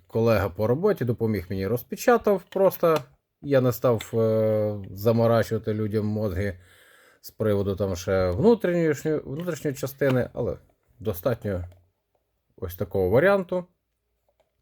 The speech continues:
Ось компакт-касет Сі дев'яносто, два по сорок п'ять, Agfa Gewired, я не знаю, як це правильно вимовити, Gewired.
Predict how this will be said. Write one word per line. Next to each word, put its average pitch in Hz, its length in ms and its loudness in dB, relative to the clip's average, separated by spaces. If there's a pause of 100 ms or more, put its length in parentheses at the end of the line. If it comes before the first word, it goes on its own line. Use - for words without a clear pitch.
(160)
Ось 123 360 0 (720)
компакт-касет 113 920 -2
Сі - 440 -10 (360)
дев'яносто, 143 880 -2
два 104 300 0
по 107 180 -6
сорок 170 340 0
п'ять, 190 300 0 (560)
Agfa 139 480 0 (360)
Gewired, 123 760 4
я 110 140 0
не 104 100 -4
знаю, 104 180 0
як 104 140 -4
це 104 100 -6
правильно 107 500 -2
вимовити, 107 520 0 (520)
Gewired. 98 640 0